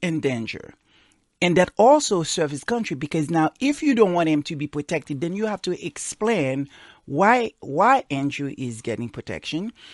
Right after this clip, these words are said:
You will have to answer why is that, you know, the politician after leaving office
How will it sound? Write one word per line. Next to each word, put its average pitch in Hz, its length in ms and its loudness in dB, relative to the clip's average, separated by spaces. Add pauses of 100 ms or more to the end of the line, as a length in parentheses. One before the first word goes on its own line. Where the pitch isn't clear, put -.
(120)
You 202 180 4
will 247 120 6
have 202 260 0
to 190 120 0 (100)
answer 180 320 2
why 185 760 4
is 175 200 -4
that, 170 180 -6
you 170 80 -2
know, 156 80 -2
the 147 160 -4
politician 151 800 -2
after 143 300 -2
leaving 143 320 -2
office 127 480 -6